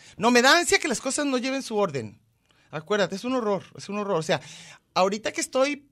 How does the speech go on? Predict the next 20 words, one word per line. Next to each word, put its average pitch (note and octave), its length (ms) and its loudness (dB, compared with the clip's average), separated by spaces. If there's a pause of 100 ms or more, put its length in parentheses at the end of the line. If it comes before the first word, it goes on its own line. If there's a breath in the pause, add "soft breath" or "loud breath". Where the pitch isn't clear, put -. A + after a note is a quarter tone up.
(160)
por G#3 140 0
cierto, G3 300 -4
escribiendo G3+ 580 -2
mucho A3 420 -2
sobre F3 300 -2
eso, C#4 340 -2 (460 soft breath)
este, D3 460 -6
yo F#3 180 6
misma B3+ 220 4
no B3 100 2
me B3 100 2
había A#3+ 140 0
dado A#3 160 0
cuenta G#3+ 280 -4
en G#3+ 140 -2
mi F3+ 100 -2
nivel F3+ 400 0
de, F3 520 0
de C3+ 440 -4
trastorno. E3+ 640 2